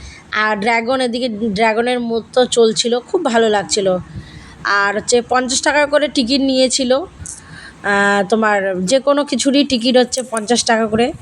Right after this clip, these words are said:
আর ওইদিকে তোমাদের দাদা মামামকে টাটা করে দিল, আর ও উঠবে না, তাই ও নিচে দাঁড়িয়েছিল। আর আমরা কিন্তু খুব সুন্দরভাবে মজা করে, এনজয় করে ড্রাগনটা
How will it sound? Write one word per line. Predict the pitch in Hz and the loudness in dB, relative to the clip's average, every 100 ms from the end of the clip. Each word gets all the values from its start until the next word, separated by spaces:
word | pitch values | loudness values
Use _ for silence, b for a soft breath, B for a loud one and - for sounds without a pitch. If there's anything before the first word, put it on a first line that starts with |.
| B B - | B B -4
আর | 233 | 0
ওইদিকে | 254 262 254 262 | 2 2 2 0
তোমাদের | 269 269 262 254 | 2 0 2 2
দাদা | 254 269 | 2 2
মামামকে | 254 233 226 247 226 | 0 0 0 -2 0
টাটা | 247 226 247 | -2 -2 -2
করে | 233 247 | 0 0
দিল, | 247 247 240 269 349 B B B B - | 2 2 4 2 -2 B B B B -6
আর | 202 202 214 | -2 0 2
ও | 240 254 | 6 6
উঠবে | 262 247 220 247 | 6 2 2 2
না, | 254 | 2
তাই | 254 233 226 | 2 2 2
ও | 233 226 - | 2 -2 -4
নিচে | 208 202 247 | -2 0 0
দাঁড়িয়েছিল। | 208 196 220 196 214 214 294 - B - - | 0 0 -2 -4 0 0 0 -8 B -16 -6
আর | 226 | -2
আমরা | 226 214 240 | 0 0 -2
কিন্তু | 233 247 | 0 -2
খুব | 269 - | 0 -2
সুন্দরভাবে | - 240 226 226 262 247 247 | 0 2 2 4 4 4 2
মজা | 226 208 202 226 | 2 0 2 2
করে, | 233 240 | 4 4
এনজয় | 233 208 220 220 | 2 2 0 2
করে | 226 | 2
ড্রাগনটা | 220 208 196 214 214 226 | 2 0 2 0 0 0